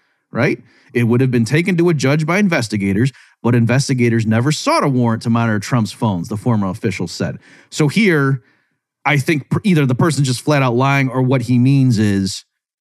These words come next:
or she, we don't know, what that person means is, no, we never, the F B I never said we want to surveil Donald Trump.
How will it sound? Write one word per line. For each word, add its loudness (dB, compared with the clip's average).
or -6
she, -2
we 0
don't -4
know, -4
what 0
that 0
person 2
means 2
is, 0
no, 0
we 0
never, 0
the 2
F -2
B 2
I 0
never 0
said -2
we 2
want 2
to 0
surveil -2
Donald 0
Trump. -2